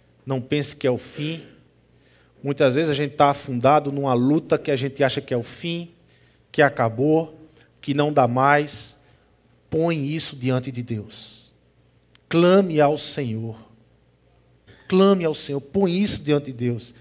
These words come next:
Experimente o milagre do Senhor. Experimente o milagre do Senhor. Era improvável Israel atravessar o Jordão naquela época, mas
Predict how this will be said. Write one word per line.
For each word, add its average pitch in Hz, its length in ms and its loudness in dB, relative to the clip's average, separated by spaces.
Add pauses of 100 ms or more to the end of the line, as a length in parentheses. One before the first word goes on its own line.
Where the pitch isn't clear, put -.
(260)
Experimente 180 1000 -2
o 156 60 -12
milagre 135 420 0
do 131 140 -12
Senhor. 113 360 -12 (960)
Experimente 175 720 -2
o 147 40 -10
milagre 131 360 2
do 123 80 -12
Senhor. 110 380 -16 (1500)
Era 147 200 4
improvável 156 840 4
Israel 143 520 4
atravessar 135 560 0
o 135 100 -2
Jordão 127 460 0
naquela 127 360 0
época, 113 360 -2 (680)
mas 117 380 -8